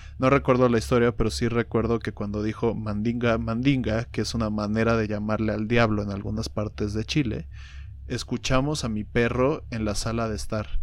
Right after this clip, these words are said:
que queda justo al lado del cuarto de mi hermano, y las paredes son muy delgadas, por lo que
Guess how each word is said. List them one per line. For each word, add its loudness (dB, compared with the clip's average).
que -8
queda 0
justo -2
al 0
lado 2
del -4
cuarto -4
de -2
mi -4
hermano, -2
y -2
las -2
paredes -2
son -8
muy -4
delgadas, -8
por 0
lo -2
que -2